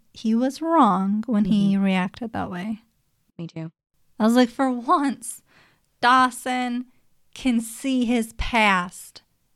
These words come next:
Speaker 1: as a mistake. Like, what he did was a
Speaker 2: His
Speaker 1: mistake."
Speaker 2: actions.
Speaker 1: Right. I'm like,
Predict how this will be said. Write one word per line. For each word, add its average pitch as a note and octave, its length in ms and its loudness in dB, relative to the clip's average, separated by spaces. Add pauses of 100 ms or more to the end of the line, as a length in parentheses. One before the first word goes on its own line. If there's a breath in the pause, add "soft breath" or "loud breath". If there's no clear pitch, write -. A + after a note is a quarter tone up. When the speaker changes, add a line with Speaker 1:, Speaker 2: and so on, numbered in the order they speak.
(220)
Speaker 1:
as F3+ 240 -6
a F3+ 60 -2
mistake. F3 680 -6
Like, A3+ 200 -8
what A3+ 140 -4
he G#3 160 -12
did F3+ 440 -8
was E3+ 160 -8
a F3 40 -4
Speaker 2:
His E3 80 -6
Speaker 1:
mistake." F#3+ 560 -14
Speaker 2:
actions. - 180 -20 (340 soft breath)
Speaker 1:
Right. F#3+ 360 -6
I'm A3+ 120 -6
like, A#3 220 -4